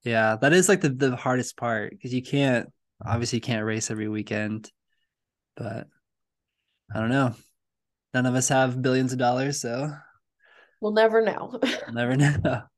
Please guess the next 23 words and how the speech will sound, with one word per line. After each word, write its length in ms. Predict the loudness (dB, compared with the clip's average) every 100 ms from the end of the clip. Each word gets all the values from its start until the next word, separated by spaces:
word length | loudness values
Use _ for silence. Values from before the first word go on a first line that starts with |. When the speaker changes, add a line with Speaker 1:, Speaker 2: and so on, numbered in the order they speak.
| _ -20 _ _ _ _ _
Speaker 1:
Cool. 360 | 2 4 4 0
Well, 140 | 4 6
I 100 | 6
appreciate 340 | 4 2 2
you 60 | 2
taking 240 | 0 -2
the 60 | -4
time 300 | -4 -6 -6
to 100 | -8
do 220 | -6 -4
this. 440 | -4 -4 -4 -6 -4
Um, 480 | -4 -2 -4 -6 -12 _ -8
is 120 | -2
there 80 | 0
anything 240 | 2 2
you 100 | 2
wanna, 460 | 2 2 0 -2 -4
to 80 | -6
say 300 | -4 0 0
before 260 | 0 -4 -2
we 120 | 0
wrap 260 | 0 0 -2
up? 240 | -4 -6